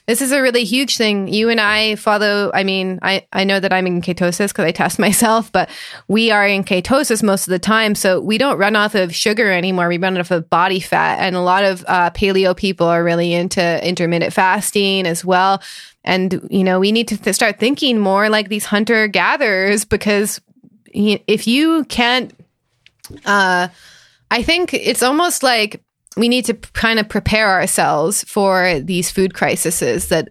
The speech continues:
uh, are just gonna be happening. Like, we, we live in the Western world. If we're, we're fairly privileged, I guess you could say, we probably won't be hit hard by it, but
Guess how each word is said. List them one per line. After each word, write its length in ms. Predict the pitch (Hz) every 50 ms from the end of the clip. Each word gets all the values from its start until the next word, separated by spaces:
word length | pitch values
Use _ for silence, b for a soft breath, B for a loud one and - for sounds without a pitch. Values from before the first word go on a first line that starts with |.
| - - -
uh, 120 | - 78 - _ _ - _ _ _ - - - - _
are 280 | - 160 214 214 208 208
just 260 | - - 190 170 -
gonna 180 | 196 175 170 170
be 100 | 147 165
happening. 580 | 160 165 165 175 - - - - - - -
Like, 220 | 175 165 165 175 - _ - - - _ _ _ _
we, 140 | 190 202 190
we 220 | 202 180 226 220
live 140 | 208 220 214
in 80 | 220 220
the 80 | 202
Western 360 | 196 185 190 - - - 196 190
world. 360 | 185 185 180 180 180 175 180
If 120 | 175 -
we're, 240 | 180 175 175 175 175 B B B B B B B B B -
we're 120 | 196 190
fairly 400 | - - 233 208 208 208 196 185
privileged, 580 | 185 - - 220 202 185 190 190 185 190 - -
I 80 | 165 175
guess 200 | 175 175 165 -
you 80 | 175 170
could 140 | 180 170
say, 540 | 170 - 196 180 175 170 170 175 175 156 - - - -
we 260 | - - 175 202 220
probably 240 | 214 226 202 208 202
won't 180 | 190 190 190 175
be 100 | 180 170
hit 200 | 165 190 - -
hard 280 | - 180 180 180 185
by 160 | 175 175 156
it, 320 | 156 151 156 - 113 - -
but 300 | 185 165 160 143 -